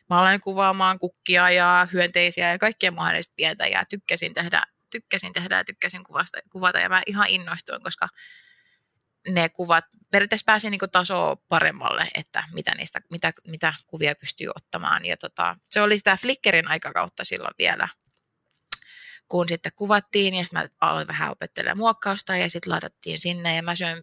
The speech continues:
myös sain sieltä hirveästi inspiraatiota ja tykkäsin katsoa paljon niinku jenkkiläisten valokuvaimien-, valokuvaajien työtä ja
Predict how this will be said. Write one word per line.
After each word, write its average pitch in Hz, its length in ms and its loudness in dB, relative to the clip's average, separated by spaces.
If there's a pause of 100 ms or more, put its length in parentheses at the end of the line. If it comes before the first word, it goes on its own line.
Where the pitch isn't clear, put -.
myös 175 400 -4
sain 170 300 0
sieltä 160 260 0
hirveästi 156 400 -4
inspiraatiota 151 680 -2
ja - 160 -2
tykkäsin - 380 -10
katsoa - 280 -12
paljon - 220 -4
niinku - 160 -6
jenkkiläisten 175 760 -2 (640)
valokuvaimien-, 151 920 -2
valokuvaajien 165 760 -4
työtä - 400 -4
ja - 140 2